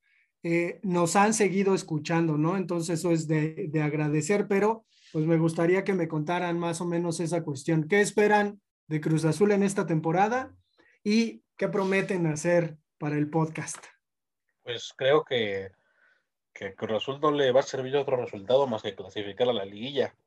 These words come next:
Speaker 2: ¿no? Este, el actual campeón, el actual campeón de campeones tiene que dar, este, por lo menos hay una pelea y,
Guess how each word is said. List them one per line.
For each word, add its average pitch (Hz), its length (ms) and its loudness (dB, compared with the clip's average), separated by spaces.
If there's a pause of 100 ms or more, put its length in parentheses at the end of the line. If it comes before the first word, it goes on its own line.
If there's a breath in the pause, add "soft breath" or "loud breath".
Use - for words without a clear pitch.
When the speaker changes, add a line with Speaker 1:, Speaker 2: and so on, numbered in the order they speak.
(800)
Speaker 2:
¿no? 131 320 0
Este, 101 840 -4 (760)
el 107 140 -4
actual 131 280 2
campeón, 135 460 0
el 110 80 -2
actual 127 320 0
campeón 120 320 -2
de 123 100 -2
campeones 127 460 -4
tiene 123 240 -6
que 123 120 -2
dar, 120 220 4
este, 95 500 -10
por 101 200 -14
lo 101 100 -6
menos 113 240 -6
hay 113 100 -6
una 113 200 -4
pelea 110 420 -2
y, 110 220 -6